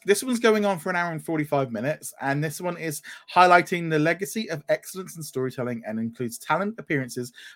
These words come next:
performances, and never before seen previews of original content for Disney Plus, Disney Channel, and Disney Junior. So this obviously is primarily, um, I think we're gonna see the Santa Clauses, we're gonna see, um, probably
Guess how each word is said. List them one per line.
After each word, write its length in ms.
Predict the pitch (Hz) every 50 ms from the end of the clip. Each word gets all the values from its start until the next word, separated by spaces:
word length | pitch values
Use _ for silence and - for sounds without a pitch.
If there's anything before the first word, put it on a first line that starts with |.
| - _
performances, 800 | - 151 - - 196 202 196 180 160 - - 127 120 131 135 - - - _ _
and 120 | - 131
never 220 | 135 143 151 156 175
before 480 | 190 202 196 - - 196 190 190 180
seen 280 | - - 190 180 180 156
previews 460 | - 180 170 151 123 120 117 113 -
of 100 | - 113
original 320 | 120 120 139 139 - 170 151
content 400 | - 165 147 135 - 127 117 -
for 80 | 113 110
Disney 280 | - 139 143 143 190 202
Plus, 340 | - _ 147 123 117 - -
Disney 320 | - - 123 120 - 156
Channel, 380 | 147 - - 135 110 101 101 -
and 100 | 120 113
Disney 280 | - 95 90 _ 90 90
Junior. 440 | _ - 113 123 120 101 - - - _ _ - - - - - - _ _ _
So 540 | - - - 160 135 104 82 87 143 - _ _ _ _
this 220 | - 131 127 - 160
obviously 400 | 151 156 151 - - 160 151 147
is 320 | 143 135 131 127 123 -
primarily, 1120 | _ - - 147 139 131 139 139 143 147 156 160 160 160 151 156 151 143 143 139 139 143
um, 600 | - 131 127 123 123 123 123 123 123 123 120 123 - _ - - - - _ _ _ _ -
I 180 | 139 147 151
think 240 | 143 - 165 156 160
we're 80 | 143 135
gonna 180 | 143 143 131
see 300 | 123 - - 139 131 120
the 80 | 113 -
Santa 320 | - - 175 - 185 190
Clauses, 720 | - 208 196 185 180 165 156 170 175 170 170 165 160 - -
we're 80 | 127
gonna 220 | 120 131 123 113 113
see, 540 | - - - 120 120 120 117 117 113 113 - _
um, 560 | 107 107 107 107 107 107 104 104 104 113 113 -
probably 360 | - 143 135 131 120 113 113